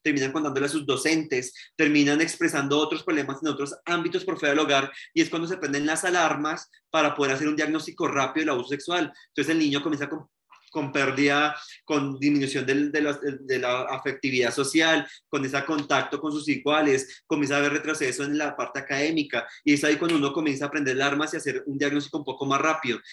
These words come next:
y no se pudo hacer eso por el confinamiento de los menores de edad en los hogares con los abusadores. Y entonces, ¿qué es lo que trae eso? Pues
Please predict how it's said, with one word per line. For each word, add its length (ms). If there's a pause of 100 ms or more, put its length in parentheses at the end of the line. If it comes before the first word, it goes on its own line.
(120)
y 100
no 140
se 120
pudo 320
hacer 280
eso 400 (320)
por 180
el 80
confinamiento 640
de 60
los 60
menores 320
de 100
edad 220 (280)
en 120
los 180
hogares 400
con 120
los 140
abusadores. 800 (1000)
Y 120
entonces, 340
¿qué 80
es 60
lo 80
que 100
trae 360
eso? 300
Pues 340